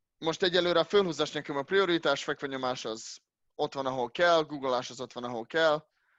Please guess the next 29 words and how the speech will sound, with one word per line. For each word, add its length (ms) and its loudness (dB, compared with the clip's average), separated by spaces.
Tehát 180 -4
erőszintileg 1000 0
nem 340 -2
volt 200 0
még 120 -6
nekem 240 -6
az, 140 -4
hogy 100 -10
tényleg 320 -2
ilyen 240 0
előrelátható 840 0
volt 240 -4
minden, 300 -6
mint 160 -10
most. 420 -6
Öm, 400 0
talán 300 2
azért 240 -2
is, 100 -6
mert 140 -8
nincsen 220 -6
sérülésem, 580 -2
meg 140 -4
a 40 -2
regenerálódás 840 -2
az, 200 -10
az, 220 -8
az 200 -10
kemény. 480 -8